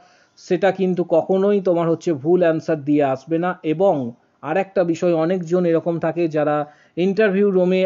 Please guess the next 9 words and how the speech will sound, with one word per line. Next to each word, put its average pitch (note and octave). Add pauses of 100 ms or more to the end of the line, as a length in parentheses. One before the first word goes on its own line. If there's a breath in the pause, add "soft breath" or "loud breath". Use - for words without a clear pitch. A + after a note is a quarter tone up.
অনেক E3+
সময় F#3 (100)
ইন্টারভিউয়ারদের E3+ (100)
সঙ্গে D#3
তর্ক D#3+
বিতর্কে D#3
জড়িয়ে C#3+
পড়েন, B2 (500 soft breath)
এই F3+